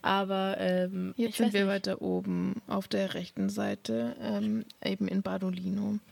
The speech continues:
Speaker 1: Bei La Zise, da war ich auch schon mal.
Speaker 2: Ja, ich nämlich auch. Und das,
Speaker 1: Wirklich?
Speaker 2: <laughs> ja, das ist eigentlich voll lustig, weil ich hab halt während der Fahrt gesagt, "Ja, Patti, schau dich bitte mal nach Campingplätzen um,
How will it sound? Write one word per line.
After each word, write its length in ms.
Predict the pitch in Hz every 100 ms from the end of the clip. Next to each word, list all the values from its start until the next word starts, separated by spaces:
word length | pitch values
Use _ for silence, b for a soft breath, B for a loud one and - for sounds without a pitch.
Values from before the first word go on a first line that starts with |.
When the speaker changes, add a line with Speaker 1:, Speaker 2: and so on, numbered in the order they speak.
| -
Speaker 1:
Bei 140 | 185
La 220 | 185 180
Zise, 440 | - - 208 180 175
da 140 | 175
war 100 | 190
ich 140 | 202
auch 80 | 196
schon 180 | - 208
mal. 260 | 170 170 175 - _ _ 233
Speaker 2:
Ja, 280 | 233 226 - -
ich 240 | 233 226 220
nämlich 380 | 214 208 - 190
auch. 300 | 196 240 262
Und 240 | 226 220
das, 100 | 226
Speaker 1:
Wirklich? 240 | - 269 262 262
Speaker 2:
<laughs> 100 | 277
ja, 280 | 240 254 294
das 200 | 302 294
ist 240 | 269 285
eigentlich 320 | 220 240 247
voll 180 | - 226
lustig, 520 | 226 269 - 202 240 -
weil 220 | 202 208 - B B B
ich 200 | 233 254
hab 160 | 247
halt 240 | 233 226 -
während 300 | 214 233 226
der 80 | 208
Fahrt 360 | 202 196 214
gesagt, 380 | 226 214 214 -
"Ja, 140 | 202
Patti, 320 | 208 214 214 220
schau 160 | 202
dich 160 | 202 202
bitte 220 | 208 196
mal 140 | 196
nach 140 | 190 185
Campingplätzen 720 | 208 208 214 214 214 - 226
um, 200 | 208